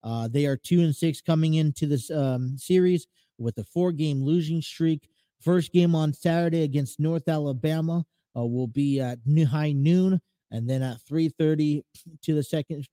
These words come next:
to the doubleheader on day one. Day two on Sunday, first pitch for, against North Alabama will be at eleven A M, and the second will be pitch, first pitch is at two thirty.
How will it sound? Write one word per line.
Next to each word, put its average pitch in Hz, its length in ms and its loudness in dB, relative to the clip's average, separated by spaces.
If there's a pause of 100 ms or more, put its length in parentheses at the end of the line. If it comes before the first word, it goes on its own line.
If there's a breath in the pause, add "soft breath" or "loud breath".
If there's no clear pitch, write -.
to 160 80 0
the 147 100 0
doubleheader 143 640 0
on 135 320 -2
day 147 200 2
one. 135 420 -4 (360)
Day 175 300 6
two 202 260 2
on 180 200 0
Sunday, 127 760 -2 (220)
first 160 300 -2
pitch 170 320 2
for, 170 100 -4
against 147 320 0
North 156 260 0
Alabama 160 540 2
will 165 80 2
be 156 160 4
at 151 60 -2
eleven 151 420 2
A 151 200 4
M, 151 240 2 (340)
and 104 120 -8
the 101 60 -8
second 139 380 -4
will 139 160 0
be 135 360 0
pitch, 139 200 -6
first 147 300 -6
pitch 143 220 -4
is 139 80 -6
at 143 200 -6
two 151 260 2
thirty. 120 460 -2